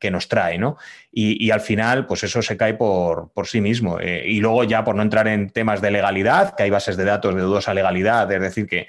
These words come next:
el permiso está dentro de la Ley Orgánica de Protección de Datos, es decir, sin permiso no deberíamos poder enviar, eh, emails. Y luego la parte técnica, es decir, si nosotros enviamos muchos emails y casi nadie los abre o nos marcan muchos como spam, eh, como remitentes,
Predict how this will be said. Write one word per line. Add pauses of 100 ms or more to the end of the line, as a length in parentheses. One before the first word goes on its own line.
(260)
el
permiso
está
dentro
de
la
Ley
Orgánica
de
Protección
de
Datos,
es
decir,
sin
permiso
no
deberíamos
poder
enviar, (340)
eh,
emails. (340)
Y
luego
la
parte
técnica,
es
decir,
si
nosotros
enviamos
muchos
emails
y
casi
nadie
los
abre
o
nos
marcan
muchos
como
spam, (360)
eh,
como
remitentes,